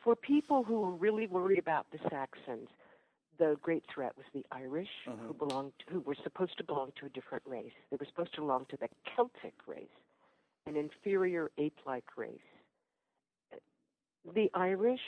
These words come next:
Speaker 1: were poor, vulnerable people. And the Irish in the nineteenth century were afflicted, well, they were afflicted by politics,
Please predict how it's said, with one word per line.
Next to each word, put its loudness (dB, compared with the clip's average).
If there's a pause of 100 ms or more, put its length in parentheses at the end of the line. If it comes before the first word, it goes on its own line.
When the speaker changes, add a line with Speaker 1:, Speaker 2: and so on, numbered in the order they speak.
(140)
Speaker 1:
were -2 (120)
poor, -4 (200)
vulnerable -4 (100)
people. -20 (960)
And -4 (180)
the 0
Irish 0 (480)
in -10
the -6
nineteenth -4 (100)
century -4 (520)
were -4
afflicted, -6 (680)
well, 0
they 0
were -2
afflicted -4
by -8 (140)
politics, 0